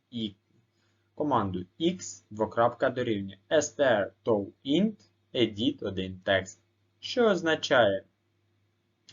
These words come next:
е, виведення, перетворення текстового по-, текстового повідомлення в полі у число. А для виведення цілих чисел у напис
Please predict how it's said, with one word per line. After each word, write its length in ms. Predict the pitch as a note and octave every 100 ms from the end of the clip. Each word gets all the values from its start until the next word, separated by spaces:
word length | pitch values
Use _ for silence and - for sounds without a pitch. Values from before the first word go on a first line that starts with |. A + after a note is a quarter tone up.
| _ -
е, 60 | A2+
виведення, 920 | G#2 G#2 C#3+ G3 G3+ F#3 F#3 F3+ F3 - _ _ _ _ _ - - -
перетворення 880 | A#3 G3 - C3 C3 A2 G#2 F#2+ - _ _ _
текстового 760 | A2 G2 - A2 G2 G2 F#2+ - _
по-, 220 | A2 G#2+ - A2 G#2 - _ _ _ _ _ _ _ _
текстового 500 | - G#2 - G#2 G#2+
повідомлення 840 | - D3+ D#3 F3+ A#3+ G#3+ G3 F#3
в 100 | F3+ -
полі 400 | - F3+ E3 E3 - -
у 240 | F#3+ A#3+ - _
число. 480 | - C3 - G2+ G2 _ _ - - - -
А 140 | F3+
для 160 | C#3 C3
виведення 640 | B2+ D#3 A2 G2+ G2 G2
цілих 460 | - A#2 A2+ G2 G2+
чисел 400 | G#2+ G2+ G2 -
у 40 | A2+
напис 680 | G2+ D#3 F#3 A3 G#3 -